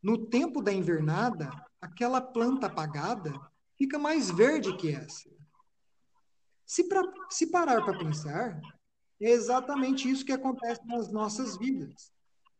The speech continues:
Muitas vezes estamos do lado de cada ser, seja pela perda de um emprego, pelo fim de um relacionamento, pela decepção que ainda não ter conseguido realizar um determinado sonho.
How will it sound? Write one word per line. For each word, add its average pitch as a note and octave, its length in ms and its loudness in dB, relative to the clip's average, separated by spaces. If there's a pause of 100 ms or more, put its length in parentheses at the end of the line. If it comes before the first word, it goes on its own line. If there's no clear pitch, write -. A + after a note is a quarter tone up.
(240)
Muitas G#3 540 4
vezes D#3 560 2
estamos G3+ 440 -6
do A#3 180 -10
lado A3 240 2
de - 220 -8
cada A#3 380 2
ser, C3 380 -10 (880)
seja F#3 380 4
pela G3+ 320 4
perda E3+ 240 4
de D#3 100 0
um E3+ 80 0
emprego, D#3 720 0 (640)
pelo F#3+ 220 2
fim G#3 260 -2
de G#3+ 120 -4
um G3 40 -4
relacionamento, D#3+ 1000 -4 (420)
pela F#3+ 200 2
decepção A3+ 760 2
que A#3 140 0
ainda A3 240 2
não A#3 180 0
ter A#3 180 2
conseguido A3+ 440 -2
realizar G#3+ 440 2
um A#3 60 0
determinado G#3 580 2
sonho. F#3 460 -12